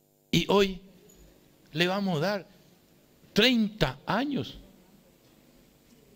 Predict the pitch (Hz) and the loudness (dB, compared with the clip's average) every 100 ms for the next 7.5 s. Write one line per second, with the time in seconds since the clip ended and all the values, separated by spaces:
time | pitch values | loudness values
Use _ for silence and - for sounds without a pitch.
0 | - - - - _ _ - _ - _ | -20 -20 -20 -20 _ _ -20 _ -20 _
1 | - 147 170 233 240 - - - - _ | -6 0 4 6 6 4 2 -2 -8 _
2 | _ - _ - - - _ - - - | _ -20 _ -20 -20 -20 _ -20 -20 -20
3 | - - 190 208 175 185 160 226 226 170 | -10 2 4 6 6 6 6 6 6 2
4 | - - - - _ _ _ - - - | -8 -20 -20 -20 _ _ _ -20 -20 -20
5 | - - - - _ _ _ _ _ _ | -20 -20 -20 -20 _ _ _ _ _ _
6 | _ _ _ - - - 185 165 - 175 | _ _ _ 0 0 0 -2 2 4 4
7 | 202 196 202 - | 2 2 0 -2